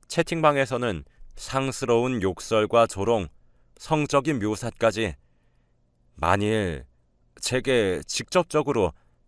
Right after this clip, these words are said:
비슷하게 얘기를 하면 어떻게 대처해야 될지 모르겠더라고요. 저는 도망을 쳐야겠다는 생각이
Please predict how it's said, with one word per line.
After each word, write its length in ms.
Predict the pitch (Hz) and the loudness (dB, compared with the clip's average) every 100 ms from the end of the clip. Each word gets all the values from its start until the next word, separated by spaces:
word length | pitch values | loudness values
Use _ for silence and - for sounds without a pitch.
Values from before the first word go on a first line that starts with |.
| _ | _
비슷하게 560 | 110 120 - 147 143 90 | -2 -2 0 0 2 2
얘기를 280 | 87 107 98 | 2 2 2
하면 360 | 90 80 67 62 | 2 -2 -4 -4
어떻게 380 | 85 135 - 143 | -2 -2 -2 -4
대처해야 540 | 95 95 120 110 95 | -2 -4 0 2 2
될지 340 | 82 76 73 | 0 -4 -8
모르겠더라고요. 1120 | 65 71 90 98 98 101 90 76 64 64 57 - _ _ _ _ _ _ _ _ _ _ _ _ | -6 -4 -2 -4 0 0 0 0 -2 -4 -8 -18 _ _ _ _ _ _ _ _ _ _ _ _
저는 320 | - 101 113 117 | -4 0 0 0
도망을 420 | 98 104 117 123 | 0 4 4 2
쳐야겠다는 640 | 120 113 104 101 101 92 87 | 2 2 2 2 2 0 -2
생각이 500 | 95 87 78 71 | -2 0 0 -2